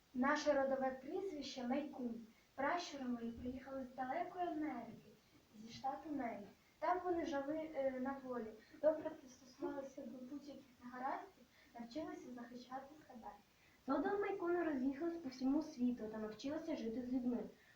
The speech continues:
Speaker 2: Але ці коти завжди відстояли свою, свою незалежність та свободу. Мей-, Мейкун не м'яка іграшка, так як кіт не буде дружити з будь-ким.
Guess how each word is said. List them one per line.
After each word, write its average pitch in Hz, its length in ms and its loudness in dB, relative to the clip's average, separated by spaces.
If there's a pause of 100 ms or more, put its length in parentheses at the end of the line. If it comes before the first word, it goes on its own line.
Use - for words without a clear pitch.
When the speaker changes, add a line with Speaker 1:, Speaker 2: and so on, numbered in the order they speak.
(140)
Speaker 2:
Але 294 200 8
ці 285 160 2
коти 330 340 6
завжди 285 360 8
відстояли 226 640 4
свою, 220 300 -4 (180)
свою 247 300 0
незалежність 247 580 4
та 262 80 0
свободу. 240 540 4 (540)
Мей-, 302 340 0 (180)
Мейкун 294 680 6
не 294 120 10
м'яка 320 360 8
іграшка, 262 460 2 (120)
так 269 160 2
як 277 100 0
кіт - 380 2
не 311 120 6
буде 254 360 4
дружити 240 260 -6
з 247 60 -6
будь-ким. 233 500 0